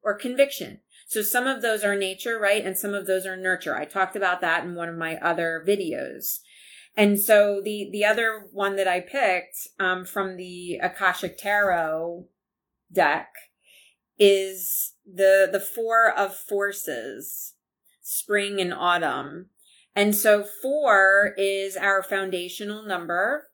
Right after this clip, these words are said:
right? That's, it is the, the root chakra.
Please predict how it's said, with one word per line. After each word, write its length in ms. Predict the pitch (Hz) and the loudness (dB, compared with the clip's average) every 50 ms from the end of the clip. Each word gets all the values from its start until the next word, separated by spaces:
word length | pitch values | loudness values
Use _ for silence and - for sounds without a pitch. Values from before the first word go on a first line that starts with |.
| _ - | _ 0
right? 340 | 190 185 190 208 226 214 | 2 2 2 2 0 0
That's, 400 | - 190 180 - - - - - - - | -2 -2 -2 -2 -2 -2 -2 -4 -4 -2
it 180 | 180 196 175 190 | -2 -2 0 0
is 300 | 190 190 185 - - - | -2 -2 -4 -6 -6 0
the, 500 | - 190 185 185 185 180 175 165 165 170 _ _ _ _ _ _ _ _ _ _ _ _ _ _ _ _ _ _ _ _ _ _ _ _ _ _ _ | 2 2 2 2 0 -2 -4 -6 -10 -14 _ _ _ _ _ _ _ _ _ _ _ _ _ _ _ _ _ _ _ _ _ _ _ _ _ _ _
the 140 | 190 196 190 | -4 -4 -4
root 320 | 175 175 190 208 208 202 | -2 -4 -6 -6 -6 -6
chakra. 680 | - - 214 196 175 180 - - 190 190 214 302 320 | -2 2 4 4 4 2 2 2 2 4 4 2 0